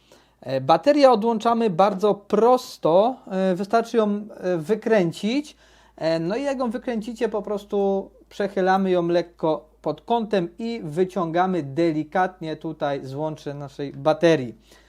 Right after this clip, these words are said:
E, no i zobaczcie, przy okazji, e, zrobimy tutaj porządek, e, z kurzem, ponieważ trochę kurzu się nazbierało. Trzeba było sprawdzić, e,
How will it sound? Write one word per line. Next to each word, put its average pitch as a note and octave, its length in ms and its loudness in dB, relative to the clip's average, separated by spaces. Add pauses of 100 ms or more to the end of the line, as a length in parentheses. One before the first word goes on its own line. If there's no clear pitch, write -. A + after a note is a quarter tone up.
(280)
E, C#3 260 0
no E3 140 -2
i C4 60 0
zobaczcie, B3+ 380 2
przy - 240 -6
okazji, B3 480 -2 (720)
e, G3 220 2
zrobimy G#3 340 0
tutaj G3+ 300 0
porządek, F#3+ 720 0
e, F#3+ 40 2 (280)
z E3 440 -4
kurzem, A#3 480 2
ponieważ F#3+ 440 -2
trochę G3+ 340 -2
kurzu F#3+ 380 -4
się E3+ 340 -4 (800)
nazbierało. G3 880 6
Trzeba G3+ 240 2
było F3+ 200 0
sprawdzić, F3+ 800 -2
e, F3+ 40 0